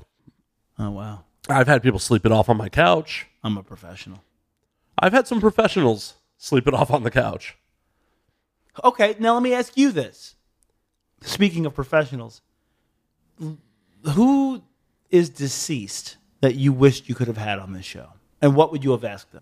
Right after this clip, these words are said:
Speaker 2: I mean, I'd love, I would have loved to sit down with Bukowski.
Speaker 1: Ah.
Speaker 2: I mean, you get,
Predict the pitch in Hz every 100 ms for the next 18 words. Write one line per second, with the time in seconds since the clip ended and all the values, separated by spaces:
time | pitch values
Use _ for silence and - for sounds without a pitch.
0 | _ 143 143 123 120 120 127 120 - 131
1 | 127 110 120 113 113 135 117 123 117 107
2 | - 151 160 - - _ _ _ - 90
3 | 92 87 82 85 _ _ _ _ _ _
4 | _ 147 143 123 _ _ - 143 202